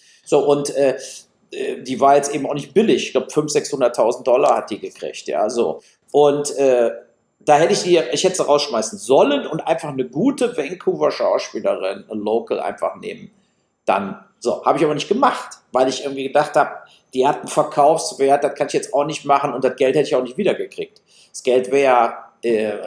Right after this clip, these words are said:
hätte sie ja behalten können. So. Und, äh, der Slater meinte zu mir am zweiten Tag, „Rausschmeißen.“ So, und dann, äh, ja, ich hab's nicht gemacht.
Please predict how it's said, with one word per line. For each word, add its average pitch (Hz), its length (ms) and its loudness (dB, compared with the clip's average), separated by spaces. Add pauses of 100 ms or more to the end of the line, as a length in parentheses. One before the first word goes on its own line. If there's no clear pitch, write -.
(240)
hätte 123 200 -8
sie - 100 -2
ja 110 40 2
behalten 113 420 2
können. - 220 -12 (360)
So. 85 320 -4 (280)
Und, 135 440 2
äh, 123 380 2 (140)
der 131 120 4
Slater 233 720 2
meinte 220 380 2
zu - 120 -2
mir 156 220 -2
am 151 80 -4
zweiten 127 440 2
Tag, - 380 0 (380)
„Rausschmeißen.“ 87 800 -8 (760)
So, 185 140 0
und 180 120 -2
dann, 180 220 2
äh, 170 160 0
ja, 190 180 4
ich 143 100 0
hab's 175 200 0
nicht 160 160 -6
gemacht. - 340 -2